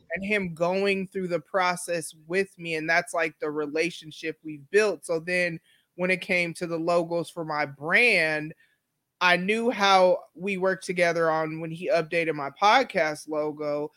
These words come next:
So it's kinda like knowing people is super important in any service industry, and all the things that I learned, you know, while getting my degree. Plus,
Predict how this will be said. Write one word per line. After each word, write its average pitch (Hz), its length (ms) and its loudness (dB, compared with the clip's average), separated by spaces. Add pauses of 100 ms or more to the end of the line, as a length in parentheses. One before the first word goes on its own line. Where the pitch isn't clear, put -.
(120)
So 202 120 2
it's 190 120 -4
kinda 202 300 -2
like 165 400 2
knowing 208 600 0
people 175 600 -6
is 156 260 -2
super 226 460 -6
important 170 580 -4
in 151 160 -6 (140)
any 196 580 -2 (200)
service 196 560 2
industry, 156 800 -8
and 156 320 -2 (380)
all 190 220 8
the 202 120 0
things 190 320 -4
that 175 120 2
I 165 100 4
learned, 170 600 -4
you 185 120 -6
know, 160 180 -2
while 156 220 0
getting 160 320 -6
my 151 160 -4
degree. 156 460 -6
Plus, 226 500 2